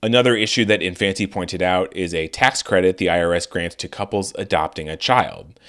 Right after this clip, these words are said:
This comes into play, he says, because many same-sex couples choose to have one spouse formally adopt the child of the other as a way to strengthen their legal parental rights. This is especially important for female same-sex couples where one spouse may be the biological parent of the child while the other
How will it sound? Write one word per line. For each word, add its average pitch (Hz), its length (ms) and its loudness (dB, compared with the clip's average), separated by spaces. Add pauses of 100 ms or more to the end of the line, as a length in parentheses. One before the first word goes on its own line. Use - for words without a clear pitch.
(280)
This 147 180 0
comes 160 220 2
into 117 120 4
play, 90 220 2
he 87 100 -4
says, 82 320 -2
because 95 380 -4
many 104 380 -2
same-sex 104 500 -4
couples 92 380 -4
choose 170 340 -4
to 165 120 -6
have 123 200 -6
one 117 380 -2
spouse - 560 -4 (280)
formally 135 460 2
adopt 98 360 2
the 95 60 -6
child 104 580 0
of 87 280 -2
the - 180 -6
other 113 380 4
as 95 140 -2
a 98 40 -4
way 95 140 2
to 90 80 -6
strengthen 107 480 -4
their 110 140 2
legal 87 320 -4
parental 85 440 -6
rights. 78 480 -4 (460)
This 95 160 -4
is 87 80 -4
especially 151 500 2
important 104 380 0
for 85 220 -2
female 170 520 4
same-sex 80 460 -4
couples 107 400 -2
where 82 160 0
one 92 220 -4
spouse 87 360 0
may 85 140 -4
be 82 120 -8
the 78 120 -10
biological 92 640 2
parent 85 380 -6
of 78 100 -10
the 78 80 -12
child 87 380 0
while 80 100 -4
the 85 180 -8
other 76 300 -8